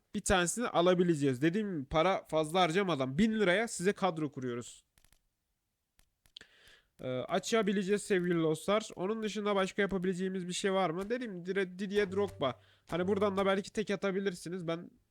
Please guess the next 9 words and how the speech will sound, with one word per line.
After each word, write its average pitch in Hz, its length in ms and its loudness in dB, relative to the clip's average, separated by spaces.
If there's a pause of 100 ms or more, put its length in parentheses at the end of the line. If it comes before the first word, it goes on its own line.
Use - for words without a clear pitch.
(140)
hani 127 280 -8
birkaç 170 800 -6 (120)
gün 165 120 -6
sonra 165 280 -4
falan 160 280 -6 (240)
açtım 127 420 -8
bunu. 143 140 -10 (100)
Tek 139 180 -2
attım. 151 300 -6